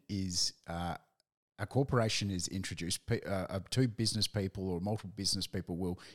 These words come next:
incorporate a company. So the, the company has its own identity, and the corporate veil will protect the people inside it.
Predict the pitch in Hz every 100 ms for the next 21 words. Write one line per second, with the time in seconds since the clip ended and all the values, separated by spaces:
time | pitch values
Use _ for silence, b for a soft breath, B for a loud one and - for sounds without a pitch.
0 | - 101 - 107 110 117 98 92 - 87
1 | 104 110 92 82 - 98 92 92 - B
2 | B - 104 117 131 135 120 107 101 98
3 | - 95 92 85 80 92 92 - 98 85
4 | B B - 98 92 - 120 120 92 87
5 | 98 90 92 85 - - - - 92 95
6 | - 90 85 - 131 -